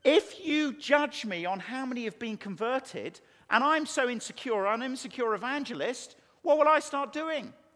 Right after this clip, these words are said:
I'll change the message so more will buy. So I'll say, "Ah, here's the message of the Christian faith. Lord, my life is empty, fill me." So more people sign up. Of course, they're not converted,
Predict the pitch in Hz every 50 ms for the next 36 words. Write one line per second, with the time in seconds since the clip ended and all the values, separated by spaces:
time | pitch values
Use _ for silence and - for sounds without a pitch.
0 | _ _ _ _ _ _ _ - - 240 262 262 262 - - 285 294 311 302 294
1 | - - 254 220 214 220 214 - - 294 202 - - - 269 240 247 277 294 311
2 | 320 285 302 320 320 - 349 311 311 320 320 320 320 302 262 - 117 - - -
3 | _ _ _ _ _ _ _ _ _ _ _ _ _ - - 247 247 277 285 269
4 | - - 190 165 190 180 160 151 147 190 262 269 - - 190 175 160 160 - 156
5 | 143 147 139 147 - 151 - - - 135 - - 135 123 151 185 - - - -
6 | _ - 175 214 226 220 190 180 175 175 180 175 - 156 190 185 - - 175 -
7 | - 156 123 107 95 73 50 - _ _ _ _ _ _ _ _ _ - - 156
8 | 147 165 185 220 240 233 226 202 170 185 170 - - 196 170 160 139 117 69 -
9 | - - - _ _ _ _ _ _ _ _ _ _ _ _ _ _ _ _ _
10 | _ _ _ _ _ _ - 139 - - 214 - - 131 131 143 131 - 127 107
11 | 107 135 170 165 - - 90 101 156